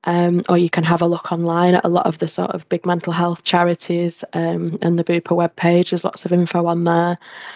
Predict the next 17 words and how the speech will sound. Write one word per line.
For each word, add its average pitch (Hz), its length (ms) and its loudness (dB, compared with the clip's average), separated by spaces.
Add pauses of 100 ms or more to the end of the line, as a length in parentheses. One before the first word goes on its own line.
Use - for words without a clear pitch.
(200)
Um, 175 560 4 (760)
depending 226 420 2
on 220 100 2
the 214 60 4
severity 190 560 2
of 175 80 -2
those 170 240 -2
symptoms, 170 600 -6
they 175 80 2
might 175 240 0
want - 180 -6
to - 80 -8
discuss - 420 -6
talking 175 460 0
therapy 180 420 2
with 180 220 -2
you. 208 180 2